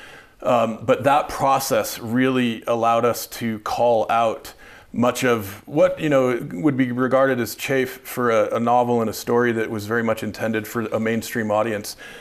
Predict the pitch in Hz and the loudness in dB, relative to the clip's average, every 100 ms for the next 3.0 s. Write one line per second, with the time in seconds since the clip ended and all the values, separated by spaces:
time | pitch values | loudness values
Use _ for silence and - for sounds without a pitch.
0 | - - - 127 117 123 117 120 127 - | -18 -8 2 4 6 4 4 2 0 2
1 | 139 131 104 - 113 104 - 143 135 123 | 4 4 2 -2 -4 -4 -4 0 2 2
2 | 123 113 - 127 123 107 107 117 110 | 2 0 0 2 2 0 2 2 0